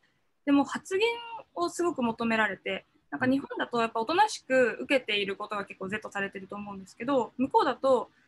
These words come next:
なんか、「今日一言も話してないけど、このまま話さないんだったら出席にしないからね」みたいな、「そこに立ってるだけだ、その座ってるだけだったら、もう全然いる意味ないから、その休んだら」みたいなどっちにしても出席にはなりませんみたいなことをすごい厳しく言われて、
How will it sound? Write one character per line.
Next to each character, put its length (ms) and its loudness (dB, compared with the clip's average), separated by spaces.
な 100 6
ん 40 -2
か、 200 -2
「今 100 4
日 60 -2
一 120 -8
言 240 -2
も 60 2
話 260 0
し 20 -12
て 80 0
な 100 2
い 80 -4
け 80 -6
ど、 160 0
こ 80 0
の 80 6
ま 80 6
ま 120 2
話 200 2
さ 60 -4
な 100 4
い 40 2
ん 60 -2
だ 80 -8
っ 80 -16
た 80 -2
ら 120 4
出 180 -6
席 240 2
に 80 8
し 120 -6
な 80 8
い 60 2
か 60 -4
ら 80 -4
ね」 100 -6
み 60 -16
た 80 -4
い 20 -2
な、 120 -6
「そ 60 -12
こ 80 0
に 80 2
立 120 2
っ 40 2
て 160 -4
る 60 2
だ 100 2
け 80 -2
だ、 120 0
そ 120 -6
の 60 -2
座 120 0
っ 60 0
て 80 -8
る 20 -4
だ 80 0
け 60 -2
だ 60 -2
っ 40 -12
た 80 -4
ら、 320 4
も 100 -4
う 20 2
全 140 6
然 260 4
い 100 2
る 80 6
意 100 4
味 160 6
な 140 2
い 120 -4
か 140 -6
ら、 360 4
そ 120 -4
の 220 0
休 220 2
ん 220 2
だ 100 -2
ら」 140 4
み 100 -4
た 140 -4
い 40 -6
な 140 -6
ど 120 -2
っ 40 -8
ち 80 2
に 80 4
し 40 -4
て 80 4
も 80 2
出 100 -6
席 160 0
に 40 2
は 60 2
な 100 0
り 80 -6
ま 100 -4
せ 80 -4
ん 20 -8
み 40 -12
た 60 -6
い 20 -4
な 60 -6
こ 80 -8
と 60 -8
を 20 -14
す 100 -8
ご 60 0
い 180 -6
厳 160 -6
し 80 -6
く 100 -8
言 80 -4
わ 100 0
れ 160 -6
て、 340 2